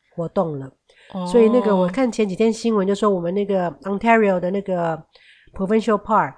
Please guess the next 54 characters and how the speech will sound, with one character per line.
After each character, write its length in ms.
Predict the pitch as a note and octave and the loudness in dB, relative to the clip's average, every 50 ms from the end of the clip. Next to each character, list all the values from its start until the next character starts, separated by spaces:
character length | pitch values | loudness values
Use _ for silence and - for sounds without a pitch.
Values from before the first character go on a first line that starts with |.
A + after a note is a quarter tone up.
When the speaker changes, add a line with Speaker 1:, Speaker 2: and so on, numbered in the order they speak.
| _ _ | _ _
Speaker 2:
嗯。 100 | - F#3+ | -4 -4
Speaker 1:
省 260 | F#3 F3+ F3 G#3 F3+ F3 | -4 -2 -2 -2 -2 0
公 240 | - A#3 A#3 B3+ B3+ | 0 0 2 2 2
园 240 | G#3+ F3+ D3+ D#3 D#3+ | 0 0 -2 -2 -6
啊， 80 | D#3+ - | -8 -6
不 100 | - G3 | -6 -6
是 140 | F3+ A#3+ | -4 -4
国 200 | A#3 - F#3 F3 | -4 -2 -2 -2
家 200 | E3+ - F#3 F#3 | 0 0 0 0
公 260 | F#3 - F3 E3 F3+ F3 | 0 -2 -4 -6 -4 -6
园， 180 | D#3 C#3 B2+ B2+ | -8 -8 -10 -12
Speaker 2:
嗯 40 | C3+ | -10
哼。 100 | F3+ F3+ | -6 -4
Speaker 1:
就 40 | - | -4
是 120 | F#3 F3+ - | -4 -4 -6
省 240 | F3 F3+ F3 D#3 E3 | -6 -6 -6 -6 -4
立 160 | G3 G#3 G3 | -4 -4 -4
公 320 | - F#3+ F#3 F3+ F#3 F3+ | -4 -4 -4 -4 -4 -6
园， 180 | D#3+ D3 C3+ C3 - - - - _ _ _ | -8 -10 -10 -12 -16 -20 -20 -20 _ _ _
就 80 | - A3+ | -4 -2
说 100 | B3 B3 | 0 0
他 140 | - B3 | 0 0
们 200 | A3 G#3 F#3+ F#3+ F#3 - - - - - _ _ | 0 0 -2 -2 -4 -8 -14 -20 -20 -20 _ _
今 240 | _ - C#4 D4 D4 | _ -2 0 2 2
年 160 | B3 G3 F3+ F3+ | 2 2 0 0
得 180 | F3+ - G3+ G3 | 0 0 0 2
到 240 | - A#3+ A3 G#3+ F#3+ | 4 4 4 4 4
的 100 | F3+ F#3 | 2 0
那 120 | F#3+ G#3 G#3 | 0 -2 -2
个 640 | - G3 F#3 F3 F3 E3+ E3+ E3 D#3+ D#3+ D#3+ D#3 D#3 - _ _ _ _ _ _ _ _ _ _ _ _ | 0 0 0 0 0 -2 -4 -4 -6 -6 -8 -10 -12 -14 _ _ _ _ _ _ _ _ _ _ _ _
campsite 640 | - A#3 A#3+ C4 C4 A#3+ - - - - A3 F3+ F3 | 0 0 2 2 2 -2 -4 -10 -4 -2 0 0 0
的 100 | D#3+ F3 E3+ | -2 -4 -6
booking， 540 | - A3 A#3+ D3+ - G3+ E3 D3 C#3 C#3 - | -2 -2 -2 0 0 -4 -4 -4 -8 -12 -8
就 120 | - A3+ | -4 2
是 100 | A#3 B3+ | 4 4
我 80 | G3+ F3+ | 4 4
们 140 | E3+ F#3+ | 2 0
要 80 | G#3+ A#3+ | 0 0
去 100 | - B3+ | 0 0
露 160 | A#3+ A#3+ G#3+ | 0 2 2
营， 100 | G3 F3+ | 2 0
你 80 | E3+ D3+ | -2 -4
都 120 | D3 G3 | 0 2
要 120 | G3+ G3+ G3+ | 4 4 4
先 220 | - - G3 G3 | 2 0 -2 -4
预 180 | G3+ - G#3+ F#3+ | -2 -4 -4 -4
先 240 | - - F#3 F3+ F#3 | -2 -2 -4 -4 -2
订 200 | - G#3 F#3+ E3 D#3 | -4 -6 -6 -6 -6
好， 160 | D3 - C3+ E3+ | -8 -10 -6 -2
因 80 | G#3+ | 0
为 80 | A#3 A3+ | 0 0
它 240 | G3 F#3 G#3+ G#3+ A3 | 0 0 0 0 0
那 100 | A3+ A3 | 0 0
个 220 | - G3 F3+ E3+ | 0 -2 -2 -2